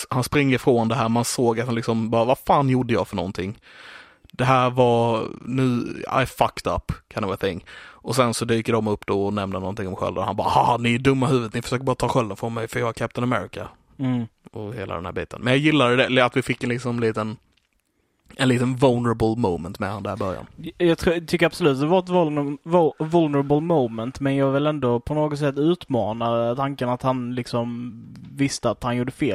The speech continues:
Speaker 2: eller liknande, för det kändes som att det var mer kopplat till att han förlorade Lamar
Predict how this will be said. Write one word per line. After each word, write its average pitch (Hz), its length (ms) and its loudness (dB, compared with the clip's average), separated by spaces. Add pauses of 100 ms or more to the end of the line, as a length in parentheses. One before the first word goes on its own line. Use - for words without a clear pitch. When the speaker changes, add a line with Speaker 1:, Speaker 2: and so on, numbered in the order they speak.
Speaker 2:
eller 117 140 -2
liknande, 117 300 -4
för - 120 -10
det 127 80 -2
kändes 143 340 -4
som 120 140 -8
att 120 80 -8
det - 60 -4
var 127 60 0
mer 156 180 0
kopplat 135 440 -4
till 117 240 -2 (600)
att - 160 -4
han 127 160 -2
förlorade 123 600 2
Lamar 120 600 0